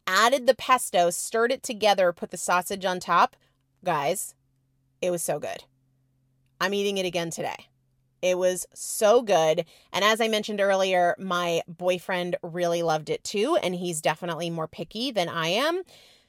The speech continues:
One of the things I talked about in the last episode of the podcast and got a lot of questions about it was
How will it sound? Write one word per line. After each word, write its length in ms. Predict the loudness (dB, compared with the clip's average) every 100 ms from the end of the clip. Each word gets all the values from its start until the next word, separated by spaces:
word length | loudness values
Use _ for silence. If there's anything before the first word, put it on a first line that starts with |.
| _ _ _ _ _ _ 4
One 160 | 6
of 80 | 6
the 80 | 4
things 280 | 0 0 2
I 100 | 2
talked 380 | 4 2 4 2
about 320 | 4 6 4
in 140 | 0 0
the 140 | 0
last 520 | 0 4 4 4 0 -4
episode 400 | -4 -2 0 0
of 60 |
the 80 | -2
podcast 580 | -2 -4 -2 -2 -4 -4
and 80 | -4
got 100 | -2
a 40 |
lot 220 | 0 0
of 120 | 0
questions 480 | -2 -2 -2 -4 -4
about 300 | 0 2 2
it 120 | 0
was 240 | -2 -4